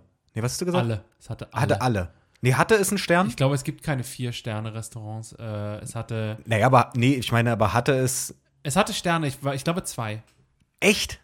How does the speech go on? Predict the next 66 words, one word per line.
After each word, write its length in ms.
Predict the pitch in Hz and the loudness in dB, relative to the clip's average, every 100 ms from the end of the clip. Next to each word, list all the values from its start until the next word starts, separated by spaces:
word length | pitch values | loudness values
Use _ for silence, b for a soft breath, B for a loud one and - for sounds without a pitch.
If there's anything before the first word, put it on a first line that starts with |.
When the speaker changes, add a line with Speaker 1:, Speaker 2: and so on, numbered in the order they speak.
| - | -8
Speaker 2:
Ja. 300 | 117 - - _ | -8 -8 -14 _
Speaker 1:
Zwei 360 | - 139 147 226 | -2 4 4 4
Sterne? 460 | - 170 175 175 202 | 0 0 2 2 0
Speaker 2:
Ja. 200 | 135 117 | -2 0
Speaker 1:
Gibt's 220 | - 214 - | 2 2 2
das? 160 | 196 | 0
Ich 100 | 120 | 0
dachte, 160 | 120 113 | 0 0
das 120 | 107 | 0
gibt's 200 | 117 - | 0 0
gar 80 | 120 | -2
nicht 140 | 107 110 | 0 0
in 40 | |
Speaker 2:
Nee, 20 | 185 | 0
zwei 20 | 90 | 2
Speaker 1:
Deutschland. 80 | 175 | 0
Speaker 2:
Sterne 240 | 180 196 190 | 0 -2 -2
ist, 180 | 185 202 | -4 -6
doch, 60 | |
doch, 180 | 190 185 | -6 -8
gibt's 320 | 170 - - | -10 -14 -18
in 80 | - | -12
Deutschland. 420 | 113 110 113 110 - - | -10 -10 -12 -14 -12 -2
Speaker 1:
Echt? 400 | 139 139 - - _ _ _ _ _ _ _ _ _ _ _ - | 0 0 -4 -14 _ _ _ _ _ _ _ _ _ _ _ -10
Krass. 400 | - 80 - - B B | -6 -4 -4 -6 B B
Okay, 320 | 131 127 127 92 B | -2 4 2 2 B
aber 280 | 127 127 | 6 8
war 80 | 120 | 8
Speaker 2:
Aber 60 | 139 | 8
Speaker 1:
das 80 | 160 | 8
Speaker 2:
es 20 | - | 6
kann 120 | 170 | 6
Speaker 1:
dann 80 | 156 | 6
Speaker 2:
auch 20 | |
Speaker 1:
auch 40 | |
Speaker 2:
sein, 80 | 170 | 6
Speaker 1:
so? 60 | 165 | 6
Speaker 2:
dass 100 | 165 | 4
es 60 | 160 | 4
nur 160 | 170 | 2
einer 240 | 113 151 160 | 2 2 2
war. 100 | 143 | 2
Ich 120 | 160 | 0
hab, 80 | 156 | 0
also 160 | 147 | 0
ehrlich 200 | 147 170 | 0 -2
gesagt, 220 | 156 170 | -2 -4
ist 60 | 160 | -2
es 60 | 160 | -2
mir 100 | 165 | 0
scheißegal, 480 | 156 151 147 143 | 0 0 0 0
wenn 80 | 139 | 2
das 120 | 135 | -2
Essen 260 | - 113 147 | -2 -4 -4
lecker 300 | 104 101 104 | -4 -4 -6
ist. 180 | 104 - | -4 2
Speaker 1:
Aber 220 | 127 127 | 6 8
war 140 | 117 | 8
das 180 | 156 170 | 8 4
dann 140 | 170 139 | 2 2
auch 120 | 139 | 0
so, 240 | - 143 | 2 4
dass 240 | 143 135 135 | 6 4 4
man, 300 | 139 139 131 | 2 2 2
dass 180 | 131 127 | 2 2
man, 380 | 135 135 135 | 2 2 -2